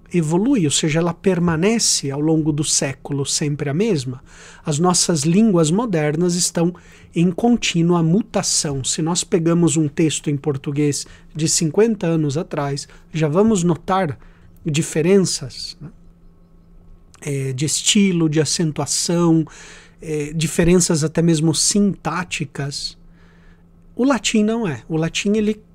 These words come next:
se, se mantém sempre um exemplo perene. Por isso, quando nós estudamos o latim, é, isso daí nos dá um suporte pra falar bem a nossa língua materna e depois também pra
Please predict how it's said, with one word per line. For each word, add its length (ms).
se, 280
se 200
mantém 440
sempre 420
um 140
exemplo 480
perene. 520
Por 120
isso, 240
quando 280
nós 240
estudamos 720
o 60
latim, 540
é, 480
isso 260
daí 260
nos 220
dá 100
um 120
suporte 1080
pra 140
falar 600
bem 400
a 60
nossa 320
língua 340
materna 720
e 80
depois 460
também 360
pra 400